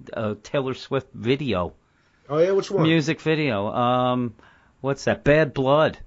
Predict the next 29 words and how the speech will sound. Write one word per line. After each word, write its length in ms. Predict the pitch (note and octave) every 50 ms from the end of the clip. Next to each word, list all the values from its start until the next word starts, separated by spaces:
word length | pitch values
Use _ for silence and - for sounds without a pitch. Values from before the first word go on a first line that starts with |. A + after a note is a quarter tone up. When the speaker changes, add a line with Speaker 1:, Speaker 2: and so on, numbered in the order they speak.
| - _ _ _ _ -
Speaker 2:
All 140 | B2 B2+ C3
right. 300 | C#3 D#3 F3+ E3+ B2+ - - - - - - - -
Speaker 1:
<laughs> 20 | - D3+ - - _ - - - _ -
That's 160 | C3 B2 A#2+
my, 180 | A#2+ C3+ D#3
Speaker 2:
Sexy. 180 | C#3+ D3 B2 G#2+ - - - -
Speaker 1:
that's 260 | D3 D3 C#3+ - -
my 140 | D3 C#3 C#3
next 340 | C#3 C3+ C3 - - -
review. 480 | C3 C3+ A#2+ A2+ C#3 D3 E3+ E3 C3+ - - - _ _ - - - -
Watch 400 | A2 F2+ G#2+ A#2+ C3 C#3 - -
for 220 | - - C3 B2
it 80 | A#2 A2+
on 100 | A2+ A#2+
Monday. 460 | A#2+ A#2+ B2+ C#3 D3 B2 F#2 F2 E2+ - _
Now, 240 | - G#2 G2+ G#2 G#2
I, 160 | G#2 G2 G2+ - -
no, 140 | G#2+ G#2+ G2
I'm 180 | F2 F2+ F#2 F#2+
not 200 | G2 G#2+ G#2+ -
gonna 160 | - F2+ F2+
do 220 | E2 F2 E2+ E2
it, 100 | E2+ -
so 120 | - - F#2+
don't 220 | G2+ G#2 G#2 -
come 160 | - G2 F#2+
for 160 | D#2 F2+ F2
that. 160 | F2 E2 D#2+ - - - - - - _
Uh, 340 | - A2 G#2+ G#2+ G#2+ G#2 G2